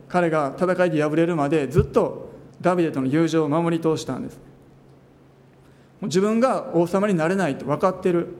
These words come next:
でもそれが神様の御心だったら、もうそれに信頼するし、それを喜んで受け入れる。そしてまた自分の信用を殺そうとする父親サウルですね。そのような父親に対しても最後まで忠実に従い通したんですね。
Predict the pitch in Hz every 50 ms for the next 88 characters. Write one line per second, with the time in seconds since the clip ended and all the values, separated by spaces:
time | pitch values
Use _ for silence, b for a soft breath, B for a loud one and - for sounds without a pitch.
0 | - - - - - - - - - - - - - - B B B B - 226
1 | 214 180 - 233 240 254 247 240 - 269 285 269 233 233 208 180 175 156 170 196
2 | 196 196 226 220 220 202 190 202 - - 170 180 190 185 151 - - - - -
3 | - 131 120 - 170 175 170 170 165 - - 180 175 170 170 160 160 160 - 165
4 | 156 151 - - 165 156 - - B B B B B B - - 160 143 156 170
5 | 202 202 208 220 214 175 139 135 131 - 143 139 131 127 123 123 117 - - -
6 | - - - - - - - - _ - _ _ _ - - - - - - _
7 | - - 165 - 180 175 185 180 165 160 139 127 175 180 196 202 202 196 - 240
8 | 233 226 226 226 220 220 220 220 214 208 180 - - B B B B B - 214
9 | 226 214 214 226 214 170 160 143 - 147 135 135 135 135 - - - - 180 165
10 | 165 156 156 - 185 185 180 151 131 143 - - - - 131 123 - 151 - -
11 | - B B B B B B B B - - 214 233 254 247 214 180 - - -
12 | 214 208 214 208 208 - 214 220 208 196 - 180 175 190 196 175 143 127 - -
13 | - - - - 165 170 185 175 160 143 131 127 - - 156 151 151 147 151 165
14 | 156 143 - - 170 160 160 151 147 151 151 139 123 - - - - - - -
15 | - -